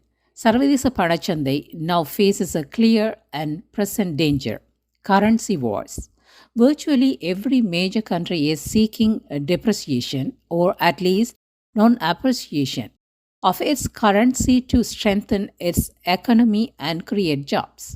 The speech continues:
பிற்குறிப்பு. Gold's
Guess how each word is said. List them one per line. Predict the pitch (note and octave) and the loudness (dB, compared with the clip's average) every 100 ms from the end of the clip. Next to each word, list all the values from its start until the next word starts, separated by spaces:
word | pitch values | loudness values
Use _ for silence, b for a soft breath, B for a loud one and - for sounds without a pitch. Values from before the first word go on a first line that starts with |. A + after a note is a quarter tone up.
| - _ _ _ _ _ _ _ _ _ _ _ _ _ | -20 _ _ _ _ _ _ _ _ _ _ _ _ _
பிற்குறிப்பு. | C#4+ - G#3+ C#3 - D3 - _ _ _ _ _ _ _ _ _ _ _ _ b b b G#3+ | 2 4 -2 2 2 2 -2 _ _ _ _ _ _ _ _ _ _ _ _ b b b 4
Gold's | G#3 C4 D4 | 6 6 2